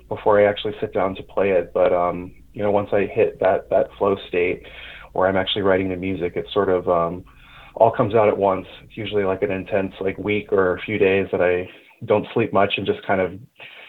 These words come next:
you know, get it all done while it's coming to me, while it's fitting together, and, uh, uh, you know, push some notes around a little bit here and there at the end. Um,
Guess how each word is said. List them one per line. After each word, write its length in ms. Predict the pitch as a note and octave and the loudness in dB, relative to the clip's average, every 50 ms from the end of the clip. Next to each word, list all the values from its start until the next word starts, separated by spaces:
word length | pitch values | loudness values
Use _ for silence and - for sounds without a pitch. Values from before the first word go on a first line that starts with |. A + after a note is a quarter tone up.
| - - | -12 -6
you 80 | - G2+ | -2 0
know, 200 | G2 F#2 F#2 F#2 | 2 2 2 4
get 160 | F#2 A#2+ A2+ | 4 4 6
it 80 | B2 A#2+ | 6 6
all 160 | A#2+ A#2 A2 | 6 6 6
done 200 | A#2 A2 A2+ A#2 | 4 4 4 4
while 180 | A2 G#2 G#2 | 4 4 4
it's 160 | G#2 G#2 - - | 2 0 -2 -4
coming 260 | B2 A2 A2+ A2 G2+ - | -4 -4 -4 -6 -6 -8
to 100 | - G#2+ | -8 -6
me, 160 | G2 G#2 G#2 | -2 0 2
while 180 | G#2 G#2 G2+ G2+ | 4 4 4 2
it's 120 | G2 - - - - - | 0 -2 -8 -16 -8 -4
fitting 240 | B2+ A2 A2 G#2+ G2 | -4 -4 -4 -4 -8
together, 600 | - G#2 G#2+ G2+ G#2 G2 G#2 G#2 G#2 G2 F#2 F2+ | -6 -2 0 2 2 4 4 4 4 4 2 0
and, 180 | F#2 F#2 E2+ | 0 -2 -2
uh, 240 | F2+ E2+ E2+ E2+ E2 - _ _ _ - - - - - - _ _ _ _ _ _ _ - | 0 0 0 -2 -4 -8 _ _ _ -20 -20 -20 -20 -20 -20 _ _ _ _ _ _ _ -12
uh, 280 | - F#2 F2 F2 E2+ D#2+ - - | -10 -8 -8 -8 -8 -10 -10 -12
you 200 | - A2+ G2 F2+ | -10 -6 -4 -2
know, 240 | F2 F2 F2 F2+ - _ _ _ _ - | -2 -2 -2 -4 -8 _ _ _ _ -12
push 140 | - A2 - - | -8 -6 -6 -4
some 140 | A2 G2+ | -2 0
notes 240 | G2 G2 G2 G2 - | 0 0 0 0 0
around 240 | G#2+ G#2 F#2+ F#2+ G2+ | 2 2 2 2 2
a 40 | G2+ | 0
little 180 | F2 G2+ G2 F#2+ | 0 0 2 2
bit 160 | G2+ F2+ - | 2 0 2
here 160 | G#2 A2 G2 G2 | 2 2 2 2
and 120 | F#2+ F#2+ | 2 2
there 160 | G2 F#2+ F#2 | 2 4 4
at 100 | F#2 F2+ | 2 2
the 140 | G2+ G2 G2+ | 0 0 0
end. 320 | G2 G2 G2 G2 G2 F2+ | 0 0 0 0 0 0
Um, 400 | F2+ F2+ F2 F2+ F#2 F#2 F2+ F#2 | 2 2 2 2 0 -2 -6 -10